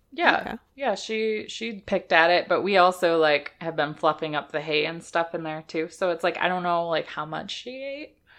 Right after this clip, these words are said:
Speaker 1: Probably quite a bit because, you know,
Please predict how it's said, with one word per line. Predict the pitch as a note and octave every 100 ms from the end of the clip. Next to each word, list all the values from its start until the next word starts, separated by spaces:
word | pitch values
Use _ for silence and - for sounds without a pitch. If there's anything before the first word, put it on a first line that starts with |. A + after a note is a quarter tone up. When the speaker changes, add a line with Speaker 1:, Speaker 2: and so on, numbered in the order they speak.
| - - _ _ _ _ - _ _
Speaker 1:
Probably | G#3 F3 F3+
quite | E3 E3 D3+
a |
bit | - D3 D3 - _ _ _
because, | F3 E3+ D#3+ D#3
you | D#3+
know, | D3+ D3 -